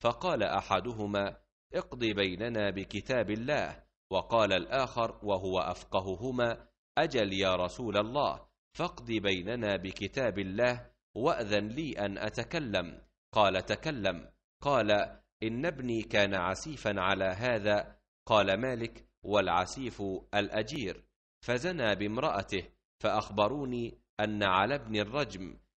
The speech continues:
فافتديت منه بمائة شاة وبجارية لي، ثم إني سألت أهل العلم فأخبروني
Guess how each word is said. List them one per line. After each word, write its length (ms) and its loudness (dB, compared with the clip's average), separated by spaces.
فافتديت 600 -2
منه 400 -2
بمائة 560 -2
شاة 680 -2
وبجارية 960 0
لي، 500 -6
ثم 220 -2
إني 440 -2
سألت 480 -2
أهل 340 0
العلم 600 -2
فأخبروني 920 0